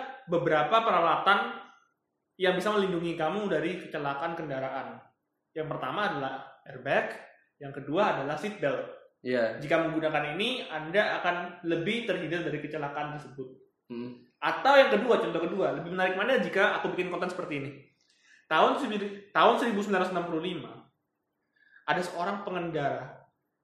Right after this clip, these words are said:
Speaker 1: yang berlaju dengan kecepatan seratus delapan puluh meter kilo per, kilometer per jam.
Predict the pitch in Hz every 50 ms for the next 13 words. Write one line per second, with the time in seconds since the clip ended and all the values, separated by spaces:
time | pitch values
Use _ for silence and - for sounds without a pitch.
0 | _ _ _ _ _ _ 175 196 233 226 208 196 190 185 190 185 185 175 180 226
1 | 233 208 180 165 165 160 - - - 165 - 165 156 156 156 - 180 170 - -
2 | 180 165 160 151 156 151 151 151 143 151 - - 156 151 143 147 143 - - -
3 | - _ _ _ _ _ 165 165 165 165 160 156 165 160 151 147 135 135 127 123